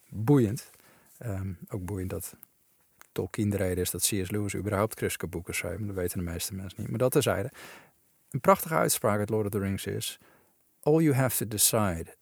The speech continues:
is what to do with the time that is given to you." In het Nederlands: "Het enige wat je hoeft te beslissen... is wat je moet doen met de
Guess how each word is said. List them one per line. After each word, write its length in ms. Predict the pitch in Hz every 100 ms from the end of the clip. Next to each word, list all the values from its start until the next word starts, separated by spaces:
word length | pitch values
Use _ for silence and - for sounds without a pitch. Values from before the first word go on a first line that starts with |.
| _ _ -
is 140 | 117
what 220 | 113 160
to 160 | - 113
do 340 | 123 110 87 - _ _ _ _
with 160 | 131 113
the 100 | 101
time 340 | - 104 98
that 100 | 95
is 140 | 92 -
given 260 | 90 90
to 120 | -
you." 260 | - - - _ _ _ _ _ _ _ _ _ _
In 100 | 117
het 60 | 92
Nederlands: 580 | 107 117 110 107 - - _ _ _ _
"Het 120 | -
enige 260 | 127 147 143
wat 100 | 123
je 60 |
hoeft 140 | 120 -
te 80 |
beslissen... 640 | 98 - 120 113 - 85 - _ _ _
is 120 | - 113
wat 200 | 113 -
je 60 |
moet 260 | 104 104 110
doen 340 | 110 135 147 - - _ _ _ _
met 200 | 107
de 60 | 101